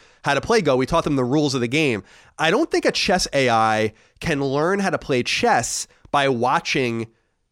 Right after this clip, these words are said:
not physically, but watching in a computer, other people play chess and then garner the rules of the game that way. And I bring that up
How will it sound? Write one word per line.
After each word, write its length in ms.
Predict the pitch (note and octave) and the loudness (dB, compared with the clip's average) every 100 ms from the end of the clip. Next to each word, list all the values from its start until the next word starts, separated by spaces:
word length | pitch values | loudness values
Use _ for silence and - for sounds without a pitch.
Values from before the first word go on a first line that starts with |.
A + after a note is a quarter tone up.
| _ | _
not 300 | G3 A#3+ - | 0 0 0
physically, 340 | - F3 C#3 C3 | 0 0 0 0
but 120 | C3 | 0
watching 320 | C#3+ D3 D#3+ | 2 0 0
in 80 | B2 | -2
a 20 | |
computer, 420 | A#2+ C#3+ D3+ C#3 | -4 0 0 2
other 160 | C#3+ C#3+ | 0 0
people 220 | D3 B2 | -2 -4
play 160 | - B2 | -2 -2
chess 240 | - D3 | 0 -2
and 100 | B2+ | -2
then 140 | A#2+ | -4
garner 340 | A#2 A#2 B2 C3 | -2 0 0 0
the 120 | A2+ | -2
rules 360 | F#2 A2 A#2 A#2+ | -2 -2 -2 -2
of 60 | |
the 80 | G2+ | -4
game 220 | G2+ G#2+ | -2 -2
that 160 | D#3+ F#3+ | -2 0
way. 220 | A3 A3 _ - - | 0 -2 _ -20 -6
And 100 | F3 | -2
I 80 | F3 | 0
bring 200 | A#3 D4 | 2 2
that 100 | |
up 100 | A#3+ | 2